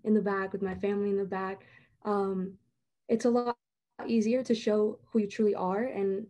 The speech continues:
in a sense, you can't really hide, um, the environments where you grow up. And, um, so with that, I think it's really important for, um, recruiters and, um, even attendees to understand that there is no shame in showing your authentic self.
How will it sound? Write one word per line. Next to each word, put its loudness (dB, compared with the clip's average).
in 0
a 0
sense, -4
you -6
can't -2
really 0
hide, -4
um, -2
the 6
environments 0
where -4
you -4
grow 0
up. -2
And, -6
um, -6
so 4
with 4
that, 2
I 2
think 2
it's 0
really 4
important 0
for, -2
um, -2
recruiters 4
and, -4
um, -2
even 4
attendees 0
to -8
understand -2
that -6
there 4
is 4
no 6
shame 0
in 2
showing -2
your 0
authentic -4
self. -2